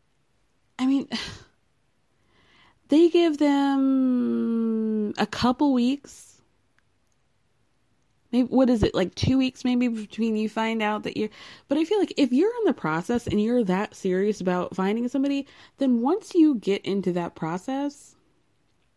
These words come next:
don't be slipping and sliding into other people's pools, right? Like, that's disrespectful. Like, he's talking about, like, "Oh, I didn't masturbate for a whole three days to be pure for you."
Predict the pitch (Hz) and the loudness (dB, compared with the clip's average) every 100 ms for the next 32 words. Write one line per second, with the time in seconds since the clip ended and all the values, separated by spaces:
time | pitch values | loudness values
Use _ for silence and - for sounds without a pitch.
0 | _ _ _ _ _ _ _ _ _ _ | _ _ _ _ _ _ _ _ _ _
1 | _ _ _ _ _ _ _ - 262 359 | _ _ _ _ _ _ _ -2 0 0
2 | 370 - _ - 277 262 247 226 214 214 | -4 -12 _ -4 -2 0 0 -2 -6 -8
3 | - _ - 208 254 247 214 214 208 202 | -14 _ -20 -4 -2 0 -2 -2 -2 -2
4 | 185 175 175 - 196 - 196 196 185 190 | 0 -2 -4 -2 -2 -2 -2 -4 -2 -2
5 | 170 170 - _ _ 170 147 - - _ | -2 -4 -10 _ _ -2 -2 -4 -14 _
6 | _ _ _ _ _ _ 220 294 370 - | _ _ _ _ _ _ -6 -4 -4 -8
7 | _ _ _ _ _ - 294 294 302 320 | _ _ _ _ _ -14 -6 -2 -2 -2
8 | 320 294 262 - 196 185 - - - 285 | -2 -2 -2 -4 -6 -6 -12 -16 -6 0
9 | 359 392 330 294 285 269 233 - - - | 2 2 2 4 4 4 -2 -4 -20 -2
10 | 196 202 208 190 185 190 185 175 165 156 | 2 4 6 6 4 2 0 0 -2 -2
11 | 160 214 214 233 262 269 233 190 190 180 | 2 0 0 0 2 2 2 0 -2 -6
12 | - 190 208 - 254 262 262 208 185 165 | -6 -2 -2 -2 -2 -2 -2 -4 -2 -2
13 | 160 156 160 | -2 -2 -4